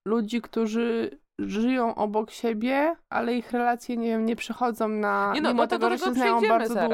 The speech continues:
Speaker 1: długo, to dlaczego nie mogę teraz o tym powiedzieć?
Speaker 2: No bo ja chciałam, znaczy, no bo tak po kolei może po prostu wiekiem pójdziemy, bo chciałam się jeszcze odnieść do tego wieku dziecięcego, że po prostu jak byliśmy dziećmi, wiadomo, że się tłukłyśmy dużo,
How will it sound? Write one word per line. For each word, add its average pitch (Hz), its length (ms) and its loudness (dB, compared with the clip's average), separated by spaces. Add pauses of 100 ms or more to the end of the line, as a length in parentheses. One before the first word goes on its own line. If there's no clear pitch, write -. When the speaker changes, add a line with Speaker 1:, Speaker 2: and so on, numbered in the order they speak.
Speaker 1:
długo, 240 320 4
to 233 380 2 (440)
dlaczego 226 360 -2
nie 196 120 0
mogę 185 180 -2
teraz 185 260 -4
o - 40 -20
tym 190 180 -6
powiedzieć? 196 300 -6
Speaker 2:
No 214 80 -2
bo 269 80 4
ja 320 120 6
chciałam, 330 280 0
znaczy, 349 600 0
no 320 140 2
bo 349 140 0
tak 370 180 -2
po 359 120 -8
kolei 349 280 0
może 190 280 -6
po 196 120 -8
prostu - 300 -8
wiekiem 185 300 -4
pójdziemy, 175 300 -6
bo 196 60 -6
chciałam 269 180 -4
się 294 100 -6
jeszcze 285 140 -2
odnieść 285 220 -4
do 277 60 -6
tego 262 240 -4
wieku 269 240 -4
dziecięcego, 240 540 -4
że - 80 -14
po 220 100 -6
prostu 233 380 -2
jak 208 120 -4
byliśmy 254 340 -2
dziećmi, 226 440 -4
wiadomo, 214 320 -2
że 180 100 -10
się 180 120 -10
tłukłyśmy 175 560 -8
dużo, 180 380 0